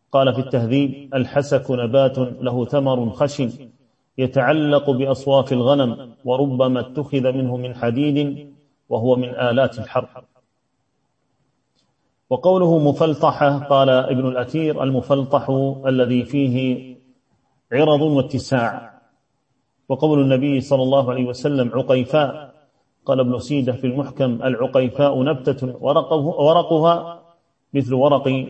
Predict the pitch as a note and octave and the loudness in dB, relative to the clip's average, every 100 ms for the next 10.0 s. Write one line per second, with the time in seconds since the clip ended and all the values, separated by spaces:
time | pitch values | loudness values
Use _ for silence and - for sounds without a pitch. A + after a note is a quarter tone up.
0 | - - B2+ - B2+ B2 C3+ A2 C3 - | -14 -8 -8 -2 0 2 2 0 -10 -18
1 | _ B2 A#2+ A#2+ C3 C#3+ C#3 C3 B2 - | _ -8 -2 0 2 4 4 2 -4 -4
2 | A#2+ B2+ D3 C#3+ - A2+ C3+ C#3+ - B2+ | -4 2 2 2 -2 -6 -6 -4 -2 0
3 | D3 C#3+ C3+ C3 C3 B2+ - D3+ C3 D3+ | 0 2 2 0 -4 -4 -2 -2 -2 -6
4 | C3 _ _ _ _ C3 C3+ C3+ B2+ B2 | -20 _ _ _ _ -4 0 0 0 -2
5 | B2 D#3 - D#3 _ C#3+ B2+ B2 B2 D#3+ | -4 -6 -6 -18 _ -2 0 -2 0 -2
6 | C3+ D#3+ - _ _ _ _ _ B2 A#2+ | -2 -12 -20 _ _ _ _ _ -4 0
7 | B2+ E3+ E3+ - D3+ C3+ - E3 B2+ - | 0 0 -2 -2 -4 -4 0 0 0 -4
8 | - B2 B2+ C3 B2+ A#2 A#2+ B2 A#2+ - | -6 0 2 4 2 -2 -2 -4 -4 -12
9 | B2 _ _ B2+ B2+ C3+ A#2+ G#2+ A#2+ | -20 _ _ -6 -2 0 0 -4 -12